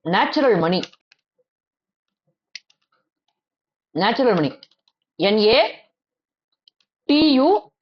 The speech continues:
ஆர் ஏ எல். நேச்சுரல் மணி. எம் ஓ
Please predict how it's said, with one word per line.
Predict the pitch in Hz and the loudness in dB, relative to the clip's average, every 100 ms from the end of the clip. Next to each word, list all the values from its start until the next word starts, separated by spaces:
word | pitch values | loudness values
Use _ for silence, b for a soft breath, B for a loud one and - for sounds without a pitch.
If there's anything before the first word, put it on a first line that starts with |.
| _ _ _ - | _ _ _ -4
ஆர் | 185 220 240 240 | 0 4 4 2
ஏ | 220 226 220 | 2 4 4
எல். | 233 240 - | 2 2 2
நேச்சுரல் | 202 240 - 254 349 359 | 0 0 0 0 2 2
மணி. | 381 392 - _ _ _ _ _ _ _ _ - | 0 0 -4 _ _ _ _ _ _ _ _ -2
எம் | 214 233 | 0 2
ஓ | 247 | 2